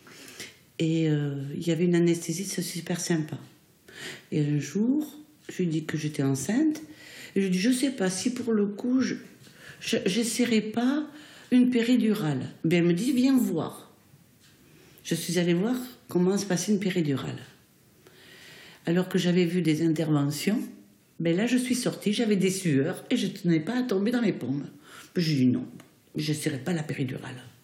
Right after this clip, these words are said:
Mais j'avais envie d'essayer autre chose. Et quand je suis arrivée donc, dans le Lot-et-Garonne, j'ai fait la connaissance de, d'un accoucheur, un gynéco, vraiment humain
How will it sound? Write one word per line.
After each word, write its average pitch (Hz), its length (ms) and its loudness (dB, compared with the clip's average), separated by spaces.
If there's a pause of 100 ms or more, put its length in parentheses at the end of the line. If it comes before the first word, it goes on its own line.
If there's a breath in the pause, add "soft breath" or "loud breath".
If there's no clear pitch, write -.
(1400 loud breath)
Mais 208 60 4
j'avais 208 220 4
envie 208 180 4
d'essayer 226 380 2
autre - 120 0
chose. 139 440 -2 (380 loud breath)
Et 160 80 0
quand 202 200 0
je 185 140 -2
suis 185 220 -2
arrivée 175 360 2
donc, 156 240 4
dans 190 140 2
le 220 100 2
Lot-et-Garonne, 175 640 0
j'ai 190 120 -2
fait 180 140 -4
la 170 80 0
connaissance 170 720 0
de, 151 360 2 (720 loud breath)
d'un 156 1040 0
accoucheur, 160 640 -4
un 175 100 2
gynéco, 165 600 -4 (120)
vraiment 170 460 2 (580)
humain 190 300 4